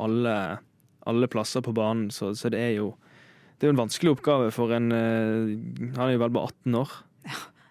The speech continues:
Speaker 2: herregud.
Speaker 1: Så det, det skal, ja, det, det, det er vanskelig for han, det der.
Speaker 2: Ja. Ja, og, og det som også, det som vi på en måte visste var, vi visste jo at Norge kom til å skape noen sjanser. Vi visste at det kom til å komme noe gjennom.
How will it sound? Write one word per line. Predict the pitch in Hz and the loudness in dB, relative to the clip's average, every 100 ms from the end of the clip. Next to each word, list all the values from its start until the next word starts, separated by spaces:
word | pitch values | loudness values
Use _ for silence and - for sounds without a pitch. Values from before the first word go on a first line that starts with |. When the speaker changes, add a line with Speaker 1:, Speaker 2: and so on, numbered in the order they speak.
| - | -10
Speaker 2:
herregud. | 185 165 160 - - - _ - - - | -8 -6 -10 -14 -18 -18 _ -20 -20 -4
Speaker 1:
Så | 127 123 117 113 120 | 0 2 0 0 0
det, | 127 117 117 | 0 0 0
det | 120 | -4
skal, | - 123 113 107 104 107 120 - - | 0 2 2 0 -2 -4 -8 -14 -6
ja, | 123 117 | -2 0
det, | 117 113 110 107 | 2 0 0 -2
det, | 117 120 113 | 0 0 2
det | |
er | 127 | 2
vanskelig | 120 - - 117 107 | 0 -2 -2 -4 -2
for | 101 | -6
han, | 101 | -2
det | 113 104 | -2 -2
der. | 110 - _ _ - - | -6 -12 _ _ -20 -12
Speaker 2:
Ja. | 180 - _ _ _ _ _ - - - - - | -10 -12 _ _ _ _ _ -20 -20 -20 -20 -6
Ja, | 208 214 - | -2 0 0
og, | 254 233 226 | 2 2 4
og | 277 262 | 4 4
det | 233 | 2
som | 240 240 | 0 -4
også, | 196 220 | -2 0
det | 202 190 | 0 0
som | 202 | -2
vi | |
på | 196 | -2
en | 202 | -4
måte | 180 180 | -4 -6
visste | 208 - - 214 | -8 -8 -4 -2
var, | 170 143 | 0 2
vi | 214 | 0
visste | 220 - - 185 | 0 -4 -4 -4
jo | |
at | 196 | -2
Norge | 190 175 | -2 -2
kom | 175 160 | -4 -6
til | |
å | 165 | -8
skape | 180 151 - | -4 -4 -4
noen | 123 165 | -10 -10
sjanser. | 170 147 - - - _ - | -12 -10 -10 -12 -18 _ -6
Vi | 196 | -4
visste | 202 - - 160 | -4 -6 -6 -8
at | 160 | -6
det | 185 | -12
kom | - 190 160 - | -8 -10 -10 -12
til | |
å | - | -8
komme | 185 175 160 151 | -6 -6 -8 -10
noe | 160 165 160 | -10 -8 -8
gjennom. | 156 170 320 | -8 -4 -4